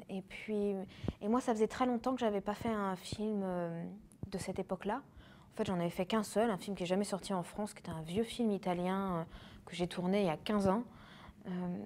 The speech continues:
et, euh, et, et, et j'aime beaucoup cette époque. Le mobilier est sublime, les voitures sont, les voitures, hein, ressemblent à quelque chose, pas les voitures comme aujourd'hui. Et puis, euh, et j'aime beaucoup le costume. J'ai, je, j'adore les costumes. <laughs> Alors j'avais envie à nouveau de,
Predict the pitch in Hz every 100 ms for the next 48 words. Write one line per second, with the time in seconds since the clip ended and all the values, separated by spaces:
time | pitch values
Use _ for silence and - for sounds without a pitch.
0 | - 196 185 180 175 175 196 - - 190
1 | 185 160 190 190 190 185 208 202 202 269
2 | 339 330 240 202 190 190 185 185 185 180
3 | 185 202 190 - 196 185 208 233 202 180
4 | 180 196 190 180 185 - - - - 170
5 | 160 175 170 226 180 180 185 - - 208
6 | 185 180 170 175 214 - 196 180 185 196
7 | - 185 170 175 175 247 - - - -
8 | - 190 180 - - 190 185 180 - 185
9 | 196 190 190 - 202 - 170 - - -
10 | - - - - 165 151 170 - - -
11 | 180 170 160 165 151 156 151 - 175 180
12 | - - - - - - 175 160 165 180
13 | 180 175 175 190 185 175 175 190 180